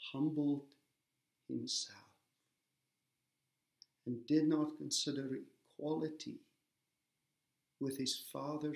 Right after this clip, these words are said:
something to be grasped, to be held on to, to be used for his own advantage. No, he emptied himself of all the divine glory that belongs to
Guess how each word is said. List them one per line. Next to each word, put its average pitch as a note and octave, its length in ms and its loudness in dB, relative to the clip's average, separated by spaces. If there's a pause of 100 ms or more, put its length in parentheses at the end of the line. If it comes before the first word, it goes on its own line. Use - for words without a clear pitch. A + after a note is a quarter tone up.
(520)
something D3 500 -2
to - 100 -8
be B2 120 -6
grasped, - 800 -12 (720)
to - 120 -14
be B2 140 -2 (100)
held C3+ 320 0
on C3 340 0
to, - 120 -4 (100)
to - 80 0
be D3+ 100 2
used D#3 640 2
for D#3 160 2
his C#3 140 4
own D3 220 4
advantage. - 680 -4
No, E3 220 2 (400)
he C3 140 2
emptied E3+ 360 0
himself C#3 540 -2 (1160)
of C#3+ 160 0
all G3 520 10
the F3 100 4
divine E3 880 4 (1400)
glory D3 720 6 (200)
that C3+ 180 -2
belongs D#3+ 680 -2
to A#2+ 80 -6